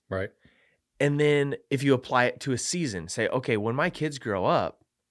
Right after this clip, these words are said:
Speaker 2: what are the things that I'm gonna miss about them being the age that they are right now?" And then intentionally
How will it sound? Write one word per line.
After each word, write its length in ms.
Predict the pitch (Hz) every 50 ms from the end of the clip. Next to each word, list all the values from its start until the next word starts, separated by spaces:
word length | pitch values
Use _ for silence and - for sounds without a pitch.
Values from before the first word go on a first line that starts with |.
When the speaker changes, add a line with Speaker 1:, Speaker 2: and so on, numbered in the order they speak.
| _ _ _ _
Speaker 2:
what 160 | - 101 139
are 60 | 196 247
the 120 | - 202 143
things 260 | - 143 135 135 127
that 100 | 131 117
I'm 80 | 113 110
gonna 160 | 104 95 90
miss 340 | 87 92 123 151 143 - -
about 480 | 107 101 98 95 92 85 - - -
them 260 | 104 117 117 117 113
being 340 | 101 107 104 101 101 101 101 101
the 140 | - - 87
age 160 | 104 101 -
that 120 | - 95
they 120 | 92 101 101
are 140 | 98 95 95
right 180 | 95 90 73 -
now?" 340 | - 160 170 113 90 107 - _ - - - - _ _ -
And 200 | 170 165 - 104
then 300 | 175 180 196 220 240 240 - _ _ _ _ _ _ _ _ _ _ _ _ _ _ _
intentionally 840 | 131 131 123 - - 160 170 180 - - 147 127 113 107 98 98 -